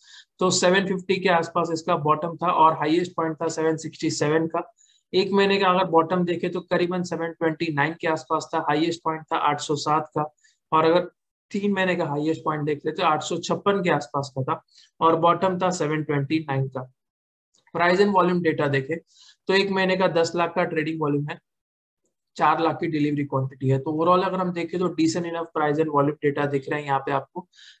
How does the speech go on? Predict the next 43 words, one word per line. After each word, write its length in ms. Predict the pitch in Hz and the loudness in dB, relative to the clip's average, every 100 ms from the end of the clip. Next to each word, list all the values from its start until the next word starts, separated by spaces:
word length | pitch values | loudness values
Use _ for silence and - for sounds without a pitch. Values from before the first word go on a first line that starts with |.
| 165 | 2
Revenue 480 | 180 190 208 220 220 _ _ - | 2 4 2 0 -6 _ _ 0
constantly 500 | 160 160 180 180 180 | 0 2 0 0 0
growing 340 | 160 165 170 | 2 0 0
mode 240 | 165 160 160 | 0 0 0
में 80 | 170 | -4
है। 80 | 170 | -4
पिछले 260 | 156 - 160 | -6 -2 0
पांच 240 | 160 151 160 | 2 0 0
सालों 220 | 156 160 | -2 0
में 140 | 160 | -2
दो 140 | 151 156 | 2 2
हज़ार 180 | 160 160 | 2 -2
सत्रह 360 | 156 135 165 | -4 -4 -2
से 140 | 151 160 | 0 -2
लेके 220 | 151 156 | -4 -4
दो 200 | 147 147 | 0 2
हज़ार 200 | 156 143 | 2 2
इक्कीस 320 | 143 - - | -2 -4 -6
तक 160 | 160 139 _ - - _ 160 | -4 -6 _ -20 -20 _ 2
जो 80 | |
आपको 260 | 160 156 170 | 2 2 -2
screen 360 | - 170 175 175 | -2 0 0 2
में 100 | 175 | 0
figures 280 | 170 165 202 | 0 2 2
दिख 200 | 170 175 | 0 -2
रहे 120 | 160 | -2
हैं, 60 | 143 | -2
फ़ोर 220 | 175 170 - | -4 -4 -2
फ़ाइव 160 | 170 | -2
फ़ाइव 240 | 160 160 151 - | -2 -2 -4 -2
टू, 160 | 160 156 - - | -2 -2 -6 -2
फ़ाइव 220 | 165 165 | 0 0
वन 120 | 165 | -4
सिक्स 260 | 156 147 - | -8 -12 -4
फ़ाइव, 140 | 156 147 | -2 -2
सिक्स 280 | 170 - | -4 -4
ज़ीरो 160 | 165 160 | -2 -2
सिक्स 300 | 160 143 - | -2 -6 -4
वन, 160 | 151 147 | -2 -2
सिक्स 260 | 131 165 - | -4 -6 -4
थ्री 140 | 165 | -2
सिक्स 260 | 156 156 - | -2 -4 -4
फ़ाइव, 160 | 147 131 | -2 -2